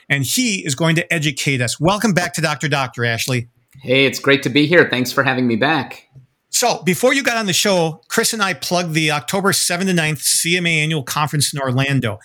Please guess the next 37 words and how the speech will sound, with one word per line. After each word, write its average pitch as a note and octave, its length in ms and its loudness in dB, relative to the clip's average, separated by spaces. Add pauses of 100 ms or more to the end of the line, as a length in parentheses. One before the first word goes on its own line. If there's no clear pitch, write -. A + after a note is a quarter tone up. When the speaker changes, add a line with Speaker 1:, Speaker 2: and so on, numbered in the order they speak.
(420)
Speaker 1:
You G#3 400 2
will D#3+ 140 2
be D3 120 0
moderating F#3+ 580 0
a C#3+ 60 0
session D3+ 580 -2
that C#3+ 140 0
includes E3 520 0
three A3 300 0
firsts - 600 -2
at D3+ 160 -2
an D3+ 80 0
annual D#3 300 2
meeting, C#3+ 460 0
at D3 80 -4
least F3 260 0
their D3+ 120 -4
first F3+ 360 -2
since C3+ 180 -4 (100)
I F3+ 140 0
started C#3+ 420 -4
attending B2+ 520 -2
about C3 300 -2
eight D3+ 160 -2
years D3+ 260 0
ago. A#2+ 300 -2 (520)
We're D3+ 80 2
gonna D3+ 160 0
do C#3+ 320 -2
a C#3 80 0
debate C#3 440 -2
structure - 480 -2
format D#3+ 540 0
that C3 240 -4
you A#2+ 240 0
are C3 100 2
moderating, C3 680 0